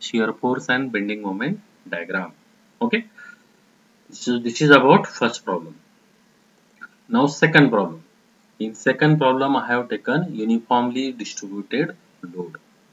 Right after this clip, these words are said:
A simply supported beam, five meter span,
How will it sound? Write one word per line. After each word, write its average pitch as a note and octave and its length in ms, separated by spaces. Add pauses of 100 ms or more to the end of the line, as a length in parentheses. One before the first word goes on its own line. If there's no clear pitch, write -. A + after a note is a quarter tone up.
(440)
A A2+ 60
simply A#2 400
supported A#2+ 600
beam, C3 360 (360)
five G#2+ 160
meter G#2+ 300
span, C#3 600